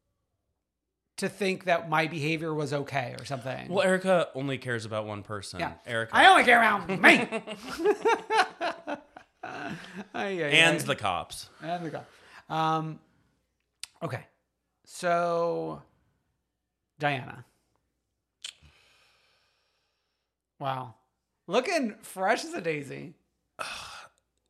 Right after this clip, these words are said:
Speaker 2: She, so did they say she had covid or she was just sick?
Speaker 1: Sick.
Speaker 2: Okay, but still, she was getting her makeup done by someone without a mask.
Speaker 1: Yeah, yeah, yeah.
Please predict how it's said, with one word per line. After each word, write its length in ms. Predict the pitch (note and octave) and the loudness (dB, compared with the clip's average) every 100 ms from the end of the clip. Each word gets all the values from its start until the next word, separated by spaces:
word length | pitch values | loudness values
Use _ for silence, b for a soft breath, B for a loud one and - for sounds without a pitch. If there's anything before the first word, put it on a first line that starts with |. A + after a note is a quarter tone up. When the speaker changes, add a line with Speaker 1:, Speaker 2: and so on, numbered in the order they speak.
| - | -6
Speaker 2:
She, 520 | - F#3 F3+ E3+ D#3 _ B B B | -2 0 0 -2 -6 _ B B B
so 440 | - G#3 F#3 D3+ - _ | 0 2 2 0 -12 _
did 160 | - E3+ | -8 -2
they 100 | A3+ | -2
say 300 | G#3+ E3+ D3+ | 0 0 0
she 180 | C#3+ B2+ | 0 -2
had 320 | A2 A2 A2+ | 2 0 0
covid 360 | C#3 C3+ C3+ C3 | -6 -4 -4 -6
or 100 | A#2 | -6
she 140 | A#2+ | -8
was 60 | A2 | -8
just 360 | A2 - - | -10 -10 -8
sick? 220 | - A2 F#2+ | -6 -2 4
Speaker 1:
Sick. 480 | E3+ C#3+ - - B B B C#3+ | 4 4 -8 -18 B B B -4
Speaker 2:
Okay, 200 | C#3+ B2 | 2 0
but 140 | A#2+ | 2
still, 540 | - - C#3 C3+ D3 C#3+ | -2 2 4 4 2 -2
she 140 | D#3 | -6
was 100 | C3+ | -4
getting 200 | D3 C#3+ | -4 -4
her 100 | C#3+ | -2
makeup 260 | C3 A#2+ A#2 | -2 -4 -6
done 160 | A#2+ | -4
by 100 | A#2 | -4
someone 200 | G#2+ A#2 | -6 -8
without 200 | G#2+ A2 | -6 -8
a 20 | G#2 | -6
mask. 400 | G2 F2 F2+ D#3+ | -8 -8 -8 -2
Speaker 1:
Yeah, 240 | D3 C#3+ - | 0 -2 -8
yeah, 200 | F3 D#3+ | -8 -6
yeah. 200 | C#3+ C3+ | -6 -10